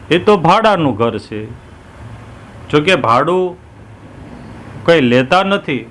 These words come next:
પણ કહેવાય ભાડાનું ઘર. ઓગણસાઠ વર્ષથી આ ઘરમાં રહું છું અને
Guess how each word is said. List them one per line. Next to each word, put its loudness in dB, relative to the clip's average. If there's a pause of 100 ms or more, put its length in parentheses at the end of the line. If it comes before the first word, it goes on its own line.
પણ -2
કહેવાય 2
ભાડાનું -4
ઘર. -2 (1500)
ઓગણસાઠ 0
વર્ષથી -4 (880)
આ 2
ઘરમાં 0
રહું 0
છું -12 (2250)
અને 0